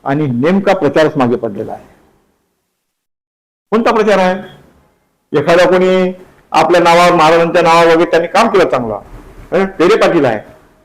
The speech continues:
त्यांनी आपलं गाव सुंदर केलं, फक्त त्याचा आनंद आणि त्याचा सत्कार करायचा, इथपर्यंत मर्यादित आहे का? तुम्ही काय करता? तुमचे उपक्रम पुढे गेले? सगळे उपक्रम बसच्या बांधले,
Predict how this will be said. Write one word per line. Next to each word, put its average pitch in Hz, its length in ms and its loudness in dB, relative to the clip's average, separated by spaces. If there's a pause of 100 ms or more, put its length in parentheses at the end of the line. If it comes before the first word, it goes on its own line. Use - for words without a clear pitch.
(100)
त्यांनी 185 180 0
आपलं 180 240 2
गाव 214 160 4
सुंदर 214 280 0
केलं, 143 340 0 (360)
फक्त 180 180 -4
त्याचा 196 280 2
आनंद 190 300 2
आणि 196 100 0
त्याचा 196 180 2
सत्कार 277 360 0
करायचा, 196 300 0
इथपर्यंत 226 400 -2
मर्यादित 247 380 0
आहे 254 100 2
का? 262 100 -2
तुम्ही 247 280 -2
काय 294 120 2
करता? 294 320 -2 (1120)
तुमचे 226 260 0
उपक्रम 254 340 2
पुढे 262 180 0
गेले? 269 200 2 (380)
सगळे 208 480 2
उपक्रम 226 640 0
बसच्या 175 380 0
बांधले, 165 440 0